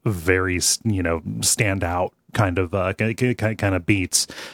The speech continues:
but it's, it all hangs together incredibly loosely. That, and I would say it, it, it puts a,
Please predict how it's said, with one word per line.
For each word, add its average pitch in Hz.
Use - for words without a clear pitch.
but 104
it's, 92
it 107
all 104
hangs 92
together 90
incredibly 90
loosely. 82
That, 165
and 143
I 135
would 135
say 147
it, 131
it, 113
it 117
puts -
a, 120